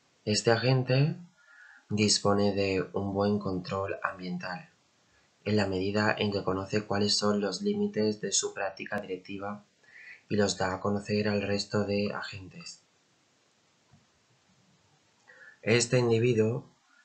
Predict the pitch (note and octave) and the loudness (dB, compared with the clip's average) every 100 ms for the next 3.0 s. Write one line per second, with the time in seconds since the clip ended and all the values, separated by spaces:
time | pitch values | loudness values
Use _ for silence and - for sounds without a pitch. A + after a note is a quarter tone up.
0 | _ - G#2 G#2+ A2 A#2+ A#2+ B2 - - | _ -2 4 4 6 4 6 4 0 -6
1 | - A2 A#2 A#2+ - - G#2+ G#2+ G2+ G2+ | 0 6 6 6 2 0 2 2 2 2
2 | G#2+ A2 A2+ A#2 G2+ G#2 G2 G2 - | 2 2 2 4 4 2 2 -2 -8